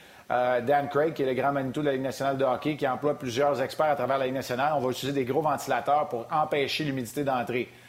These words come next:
Certains, euh, vont nous dire que c'est une sa-, une chaleur sèche à Vegas. Ouais, je veux bien qu'on est dans le désert, mais à quarante-sept, il fait chaud pareil.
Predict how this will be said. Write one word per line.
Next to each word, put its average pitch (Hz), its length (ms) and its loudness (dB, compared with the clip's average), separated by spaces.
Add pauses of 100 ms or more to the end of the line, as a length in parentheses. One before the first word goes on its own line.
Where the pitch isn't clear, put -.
(240)
Certains, 123 300 -2
euh, 139 320 2 (320)
vont 127 160 0
nous 135 100 -4
dire 143 200 0
que 139 100 -2
c'est - 140 -6
une 131 60 -4
sa-, 139 220 2
une 131 200 -4
chaleur 143 440 2
sèche 190 320 0
à 151 80 4
Vegas. 143 460 0
Ouais, 143 140 2
je 123 60 -2
veux 139 60 0
bien 151 120 2
qu'on 156 120 0
est 147 60 0
dans 143 100 2
le 135 60 -2
désert, 139 320 2
mais 147 80 2
à 139 60 0
quarante-sept, 139 460 0
il 131 60 -4
fait 120 160 0
chaud 131 140 -2
pareil. 120 320 -2